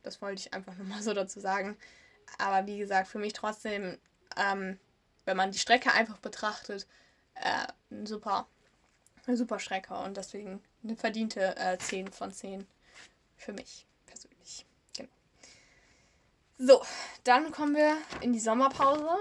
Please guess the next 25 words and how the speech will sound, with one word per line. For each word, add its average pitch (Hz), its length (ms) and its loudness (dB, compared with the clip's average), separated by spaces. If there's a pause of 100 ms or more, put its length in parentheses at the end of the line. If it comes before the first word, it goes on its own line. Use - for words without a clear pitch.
(160)
und 226 160 -2
dann 233 340 2
geht 233 200 -4
es, 247 240 -2
ähm, 214 220 0 (100)
nach 214 140 0
der 247 160 2
Sommerpause 233 640 0
tatsächlich 214 480 -6
weiter 220 220 0
mit 220 120 -4
den 208 120 -6
letzten 214 320 -4
beiden 208 200 -2
Europarennen. 208 840 -4 (440)
Und 254 140 0
zwar 240 220 4
geht's 240 260 -2
dafür - 280 -4
erstmal 240 460 -2
nach 214 320 -2 (280)
Zandvoort. - 760 -4 (160)
Zandvoort 320 640 -2
für - 160 -6
mich 277 540 2